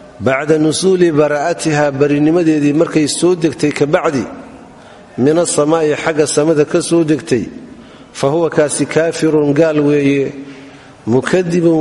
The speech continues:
wuxuu beeniyey alqur'aan, lilqur'aani, qur'aanka ayuu beeniyey, fa yuqtalu, waa la dili. Waa Shiicada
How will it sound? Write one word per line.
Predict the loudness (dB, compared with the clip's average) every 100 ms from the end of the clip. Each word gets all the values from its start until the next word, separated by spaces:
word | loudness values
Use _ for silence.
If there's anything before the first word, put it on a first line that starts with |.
| 0
wuxuu | 0 0
beeniyey | 2 0 0 0
alqur'aan, | 0 0 0 -2 0 0 0
lilqur'aani, | 0 0 -2 -2 0 0 0
qur'aanka | 0 0 0 0
ayuu | 0 0
beeniyey, | 0 0 0 0 -2 -6 -16 -18 -20 -20
fa | -4 0
yuqtalu, | 0 -2 -2 0 2 2
waa | 0
la | -2
dili. | -2 -2 -2 -6 -10 -18 -20 -20 -20 -20 -20 -20 -16 -14 -14 -16 -20 -20 -20 -10
Waa | -6
Shiicada | -2 -2 -2 -2